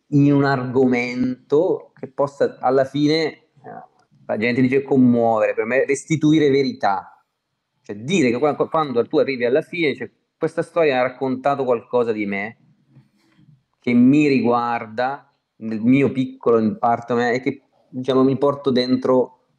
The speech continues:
qualcosa, che poi fondamentalmente in Don Matteo l'obiettivo del protagonista, che è un prete, ecco, una cosa delle cose più difficili da spiegare a chi fa Don Matteo è che Don Matteo,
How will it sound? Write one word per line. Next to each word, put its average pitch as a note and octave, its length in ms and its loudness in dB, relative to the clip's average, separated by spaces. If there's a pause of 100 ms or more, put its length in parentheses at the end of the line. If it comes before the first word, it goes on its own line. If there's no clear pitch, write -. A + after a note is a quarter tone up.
(120)
qualcosa, F#2+ 840 -2 (340)
che D#3+ 240 -4
poi C3 520 0
fondamentalmente A#2 1000 -2
in A2 120 2
Don G#2 160 2
Matteo G#2 680 0 (1120)
l'obiettivo G2+ 760 -2
del F#2 160 2
protagonista, F2+ 500 -2
che G#2+ 120 -2
è - 20 2
un G#2+ 160 2
prete, G2 560 -4 (220)
ecco, G2+ 180 -6
una C#3 100 4
cosa D#3+ 180 0
delle C#3+ 220 2
cose D#3 220 0
più D#3 120 0
difficili C3+ 520 -2
da G#2+ 100 2
spiegare G#2+ 420 -2
a A2 60 -8
chi A2 80 -12
fa G#2+ 100 -10
Don G2 180 -10
Matteo F2+ 520 -10
è A2 100 -10
che A#2 120 -2
Don A#2 180 2
Matteo, G#2+ 720 0